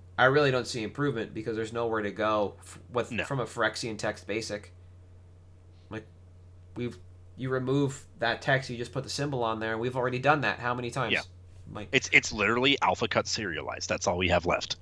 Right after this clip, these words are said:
Speaker 1: Yeah. Yeah, exactly. You have to figure out a way to treat a basic in some more interesting way in a main set that makes people want to do it. And I don't think we're
Speaker 2: And
Speaker 1: going to see that.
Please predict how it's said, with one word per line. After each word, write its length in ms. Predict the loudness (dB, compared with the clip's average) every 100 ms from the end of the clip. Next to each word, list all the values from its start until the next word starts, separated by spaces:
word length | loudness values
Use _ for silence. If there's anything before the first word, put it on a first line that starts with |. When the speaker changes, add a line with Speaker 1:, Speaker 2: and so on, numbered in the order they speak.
| -6
Speaker 1:
Yeah. 100 | -6 -6 -14 -16 -18 -20 -10
Yeah, 200 | -4 -4 -4
exactly. 420 | 2 6 6 4
You 120 | -2
have 120 | -2 -2
to 60 |
figure 240 | -6 -2 0
out 80 | 0
a 40 |
way 140 | -2
to 60 | -8
treat 240 | -10 -10
a 40 | -6
basic 340 | -6 -8 -10
in 100 | -14
some 180 | -12 -10
more 220 | -8 -8
interesting 480 | -10 -10 -10 -10 -10
way 200 | -8 -8
in 80 | -8
a 40 |
main 220 | -10 -12
set 340 | -12 -10 -10 -10
that 80 | -14
makes 140 | -14
people 260 | -16 -16 -14
want 180 | -12 -12
to 60 |
do 240 | -12 -10 -8
it. 120 | -10 -18 -20 -20 -20 -20 -20 -20 -20 -18
And 200 | -16 -14 -10
I 80 |
don't 140 | -10 -8
think 180 | -10 0
we're 60 |
Speaker 2:
And 100 | 2
Speaker 1:
going 140 | 2 -6
to 60 |
see 180 | -12 -10
that. 180 | -10